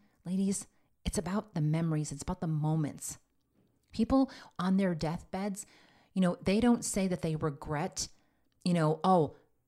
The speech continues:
I didn't get a car. Oh, I didn't get a house. Oh, I didn't, you know, spend thousands of dollars on the holiday season," whatever holiday you celebrate.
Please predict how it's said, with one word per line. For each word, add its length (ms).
I 120
didn't 160
get 120
a 40
car. 480
Oh, 380
I 120
didn't 180
get 140
a 40
house. 440
Oh, 120
I 80
didn't, 280
you 100
know, 80
spend 420
thousands 420
of 80
dollars 460
on 280
the 140
holiday 380
season," 460
whatever 260
holiday 360
you 160
celebrate. 640